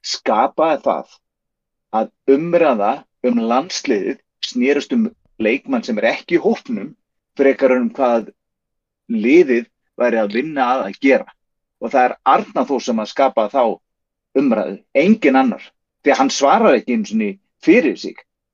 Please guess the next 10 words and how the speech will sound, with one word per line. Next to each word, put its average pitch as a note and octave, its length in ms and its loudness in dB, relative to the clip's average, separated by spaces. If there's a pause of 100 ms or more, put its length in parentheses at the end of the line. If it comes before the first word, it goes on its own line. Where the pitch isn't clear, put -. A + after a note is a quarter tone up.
(420)
Hann B2+ 160 -2
svarar F3 420 4
ekki A#2+ 440 -2 (640)
hver, D#3 200 4 (540)
sko, C3 320 0 (380)
hann C3 120 -2
tekur G#3 380 4
ekkert - 180 0
á G3+ 120 4
málunum F3+ 500 2